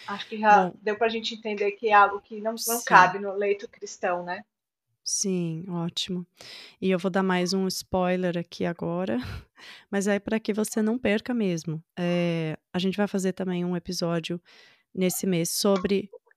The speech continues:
Speaker 2: é, pornografia e masturbação. E eu vou fazer ele com o meu marido, que é, <laughs> eu sou fã dele, porque pra falar sobre isso,
Speaker 1: Legal.
Speaker 2: é,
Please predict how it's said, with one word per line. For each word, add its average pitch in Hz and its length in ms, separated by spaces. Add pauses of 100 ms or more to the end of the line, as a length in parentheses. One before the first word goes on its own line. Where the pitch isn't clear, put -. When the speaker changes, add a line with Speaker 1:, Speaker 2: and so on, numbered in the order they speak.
(280)
Speaker 2:
é, 175 460 (120)
pornografia 185 1000 (200)
e 185 80
masturbação. 175 880 (560)
E 180 80
eu 180 120
vou 180 120
fazer 180 260
ele 180 160
com - 140 (120)
o 190 40
meu 180 240
marido, 180 580
que 180 460
é, 175 500
<laughs> - 520 (180)
eu 208 80
sou 226 180
fã 190 220
dele, 175 420
porque 196 540
pra 233 120
falar 214 280
sobre 196 320
isso, 190 520 (800)
Speaker 1:
Legal. - 320
Speaker 2:
é, 185 720